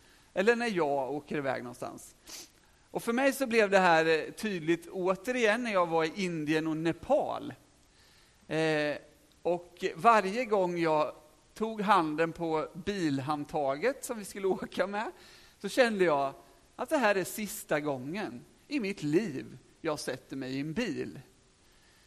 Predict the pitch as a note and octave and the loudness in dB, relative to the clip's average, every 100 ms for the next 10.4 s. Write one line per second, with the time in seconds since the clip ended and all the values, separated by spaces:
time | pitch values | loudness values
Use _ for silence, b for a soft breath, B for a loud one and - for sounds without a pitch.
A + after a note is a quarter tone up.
0 | - F#3 G3 G#3+ A3 A3 - C4 C#4+ C#4 | -2 0 2 2 2 2 0 -2 -2 -2
1 | C4 A#3+ F#3 E3+ E3+ F#3 D#3+ D3+ D#3+ D#3+ | -4 0 4 4 2 -4 -2 -2 -2 -2
2 | E3 F#3 A#3+ G3 D3 D3 D#3 C3 - E3+ | -2 -2 2 2 2 0 -2 -4 -4 -2
3 | F3+ G#3+ G3+ C3 C3 D3+ C#4 G3+ C3 - | 0 0 -4 -6 0 4 4 2 -8 -14
4 | b b b b b b b - E3 E3+ | b b b b b b b -4 2 4
5 | E3 D#3 F3 F3 E3+ F3+ A3 A3 A3 B3 | 4 2 0 0 0 2 2 0 -4 -4
6 | - - C#4 C#4 C4 G#3+ F#3 E3+ D3+ D3+ | -8 -10 -6 -4 0 0 2 2 2 0
7 | F3+ F3 - C4+ A#3 C#3 D#3 E3+ F3+ E3 | -2 -4 -4 -10 -10 -6 -2 -2 -2 -4
8 | C3+ - D#3 D3+ D3 G3+ F#3 - - _ | -6 -6 -8 -6 -2 -2 -2 -8 -16 _
9 | _ _ _ _ - G3 G#3 E3 D#3 C#3+ | _ _ _ _ 0 2 2 0 -2 -4
10 | D3+ G3+ D3 - | -4 -6 -10 -14